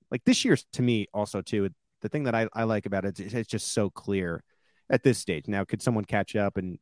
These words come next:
make it interesting? I think there is a, some of a, somewhat of a Mahomes fatigue. I, I think a lot of the voters will, would like to see another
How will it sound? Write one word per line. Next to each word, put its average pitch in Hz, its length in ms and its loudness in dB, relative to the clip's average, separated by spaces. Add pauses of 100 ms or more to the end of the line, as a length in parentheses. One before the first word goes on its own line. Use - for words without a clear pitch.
make 104 200 -2
it 101 80 -2
interesting? 92 520 -4 (320)
I - 60 -4
think 98 160 2 (380)
there 107 160 8
is 104 160 6
a, 104 200 2 (500)
some 113 200 -2
of 92 80 0
a, 101 200 2 (420)
somewhat 120 260 0
of 98 80 0
a 95 60 -4
Mahomes 101 380 -2
fatigue. 92 500 -2
I, 90 100 -4 (140)
I 107 60 -6
think 98 200 -6 (140)
a - 60 -8
lot 101 180 0
of 98 40 -2
the 95 60 -2
voters 90 320 0
will, 92 220 -4
would 92 120 -6
like 90 280 -2
to 95 100 -14
see 92 380 -2
another 95 440 -2